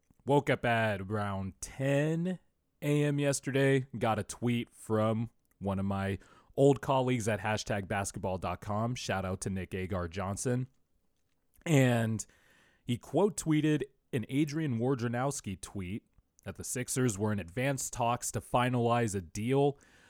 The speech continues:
with former Houston Rockets president of basketball operations, Daryl Morey. And then Shams Charania basically added that the Sixers are expected to complete a five-year deal with Morey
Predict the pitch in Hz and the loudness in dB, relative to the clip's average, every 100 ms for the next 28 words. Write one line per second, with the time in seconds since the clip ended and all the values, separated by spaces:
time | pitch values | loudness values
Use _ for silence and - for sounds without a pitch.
0 | _ - 107 - - - 190 180 104 110 | _ -2 -2 -4 -4 4 6 6 2 -2
1 | - _ _ - 101 - 87 92 95 98 | -6 _ _ -6 -6 -6 -10 -6 -6 -6
2 | 104 92 - - _ _ _ - 156 135 | -8 -8 -10 -12 _ _ _ 0 0 0
3 | 139 135 95 113 113 117 107 101 98 95 | -2 -2 -2 -4 -2 -2 -2 0 -2 -4
4 | 98 92 92 101 95 - 98 101 98 110 | -4 -4 -6 -6 -6 -6 -4 -4 -2 0
5 | 120 104 78 78 - 160 151 131 - 123 | 2 2 -2 -8 -2 4 4 4 2 2
6 | 117 - 113 113 113 113 110 92 104 101 | 2 2 2 2 2 2 0 0 -2 -2
7 | - 107 104 101 101 101 92 92 104 - | -4 -4 -2 -2 -2 -2 -6 -6 -6 -6
8 | 101 - 98 95 90 - - 101 95 - | -6 -4 -2 -2 -4 -8 -4 -4 -2 -6
9 | - 95 - 104 82 - 101 95 95 98 | -4 -6 -4 -8 -6 -6 -4 -4 -4 -6
10 | - _ _ _ _ _ _ - 120 - | -12 _ _ _ _ _ _ -4 -4 -2
11 | 139 127 104 - - 151 175 139 110 104 | 0 0 -2 -4 2 4 4 2 0 -2
12 | 90 92 87 80 90 87 _ 107 95 120 | -4 -8 -8 -6 -8 -10 _ -6 -4 -2
13 | 117 117 107 104 104 | 0 0 0 -2 -6